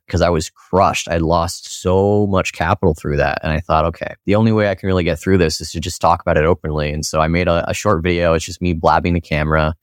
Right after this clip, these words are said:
Uh, didn't use any of my fancy film gear. And people really took to that, and they thought, "Oh, no, this guy seems authentic,"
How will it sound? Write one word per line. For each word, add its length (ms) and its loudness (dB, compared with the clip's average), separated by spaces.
Uh, 140 0
didn't 220 2
use 440 0
any 120 -2
of 60 2
my 120 4
fancy 320 -2
film 280 -2
gear. 300 -2
And 120 -2
people 360 0
really 300 0
took 240 -4
to 80 2
that, 280 0
and 140 -2
they 100 -2
thought, 300 2
"Oh, 100 0
no, 240 0
this 240 -4
guy 140 2
seems 240 0
authentic," 720 -2